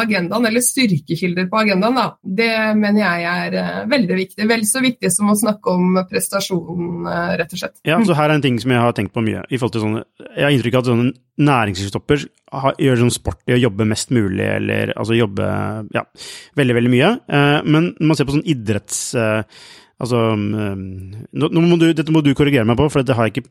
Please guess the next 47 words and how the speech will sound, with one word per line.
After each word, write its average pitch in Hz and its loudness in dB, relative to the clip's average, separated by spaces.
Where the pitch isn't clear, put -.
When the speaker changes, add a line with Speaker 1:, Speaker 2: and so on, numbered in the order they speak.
Speaker 2:
ordentlig 135 -2
peiling 107 0
på, 165 2
men 143 2
jeg 135 2
har 123 0
bare 127 2
en 113 -2
sånn 131 -2
idé 120 2
om 139 2
at - -4
folk - -2
som 147 0
driver 117 2
med 131 2
sånn 127 0
toppidrett, - -2
de 156 2
bruker 147 2
egentlig 131 2
mesteparten 120 0
av 117 -2
tiden 104 0
sin 110 0
på 131 2
å - -2
hvile, 127 -2
eh, 127 2
og 139 0
så 139 2
yter 123 -4
de 139 2
maks - 0
når 143 4
de 147 4
skal, 170 2
eh, 139 2
mens, 143 0
eh, 139 2
det - -6
virker 139 -4
som 131 -2
det 131 -2
er 135 2
en - 2
sånn 127 2